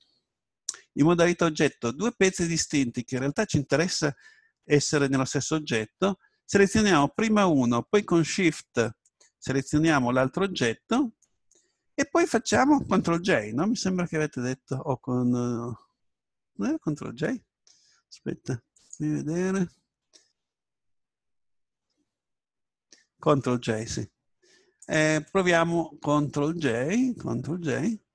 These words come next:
vedete che avendo fatto CTRL J, lui ha preso il toroide, questo, e l'ha unito a quello.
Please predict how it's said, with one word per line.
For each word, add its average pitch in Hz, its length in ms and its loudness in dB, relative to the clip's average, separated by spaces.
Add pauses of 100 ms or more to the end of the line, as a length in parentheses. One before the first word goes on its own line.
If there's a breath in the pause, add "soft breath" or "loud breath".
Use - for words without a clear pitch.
(460 soft breath)
vedete 214 300 2
che 185 40 6
avendo 214 240 6
fatto 196 300 2
CTRL 208 380 2
J, 214 360 4
lui 180 300 6
ha 170 80 4
preso 156 440 0
il 127 120 -2
toroide, 180 500 4
questo, 131 640 -2
e 127 280 -2
l'ha 131 140 2
unito 117 440 -2
a 117 80 -6
quello. 110 480 0